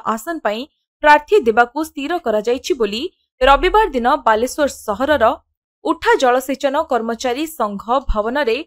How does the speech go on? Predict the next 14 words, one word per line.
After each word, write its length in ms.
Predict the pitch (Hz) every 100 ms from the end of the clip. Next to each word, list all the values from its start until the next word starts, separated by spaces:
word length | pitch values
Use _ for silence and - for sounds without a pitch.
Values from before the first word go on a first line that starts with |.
| _
ଆୟୋଜିତ 480 | 277 339 381 392 427
ସାମ୍ବାଦିକ 580 | 427 302 247 262 269 285
ସମ୍ମିଳନୀରେ 680 | 285 240 233 262 269 277 320
ଦଳର 400 | 285 214 214 240
ରାଷ୍ଟ୍ରୀୟ 480 | 240 208 - - 247
ସଚିବ 460 | 247 - 208 - 247 294 359
ଏବଂ 180 | 233 226 220
ଓଡ଼ିଶା 340 | 269 311 403 349
ରାଜ୍ୟ 400 | 220 214 269 269
ପ୍ରଭାରୀ 460 | 226 208 233 294
ଭାବରେ 420 | 285 214 202 214 254
ଦାୟିତ୍ୱରେ 540 | 208 247 262 359 359 311
ଥିବା 300 | 226 208 262 349 _ _ _ 214
ଭରତ 340 | 262 302